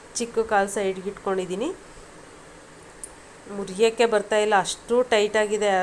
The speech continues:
ಅಷ್ಟು ಇದಾಗಿದೆ ಅದು. ಆ, ಹೆಂಗೆ ಗಟ್ಟಿಗಿದೆ ಅಂತ ಅಂದರೆ ಯಪ್ಪ, ಆ, ತುಂಬ ಕ-, ಕಷ್ಟಪಟ್ಟು ಮು-, ಮುರಿತಾ ಇದೆ. ಅಷ್ಟು ಇದಿತ್ತು ನೋಡಿ, ಮುರಿಯೋಕ್ಕೆ ಬರ್ತಾಯಿಲ್ಲ, ಅಷ್ಟು ಟೈಟಾಗಿದೆ ಇದು.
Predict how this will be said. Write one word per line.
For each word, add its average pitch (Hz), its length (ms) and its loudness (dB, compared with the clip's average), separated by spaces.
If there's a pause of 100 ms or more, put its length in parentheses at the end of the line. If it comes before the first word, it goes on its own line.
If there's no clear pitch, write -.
(280)
ಅಷ್ಟು 220 400 -2
ಇದಾಗಿದೆ 202 400 2
ಅದು. 202 200 2 (460)
ಆ, 185 160 0
ಹೆಂಗೆ 208 560 0 (260)
ಗಟ್ಟಿಗಿದೆ 220 640 2
ಅಂತ 208 140 -4
ಅಂದರೆ 208 320 0 (260)
ಯಪ್ಪ, 190 220 -4 (640)
ಆ, - 20 -2 (880)
ತುಂಬ 208 240 -2 (260)
ಕ-, 170 400 -2 (100)
ಕಷ್ಟಪಟ್ಟು 214 920 2
ಮು-, 208 400 0
ಮುರಿತಾ 202 320 0
ಇದೆ. 196 240 0 (440)
ಅಷ್ಟು 214 640 0
ಇದಿತ್ತು 208 340 -4
ನೋಡಿ, 196 220 -2
ಮುರಿಯೋಕ್ಕೆ 190 560 -2
ಬರ್ತಾಯಿಲ್ಲ, 196 600 0
ಅಷ್ಟು 190 240 -8
ಟೈಟಾಗಿದೆ 190 640 -4
ಇದು. 180 200 -4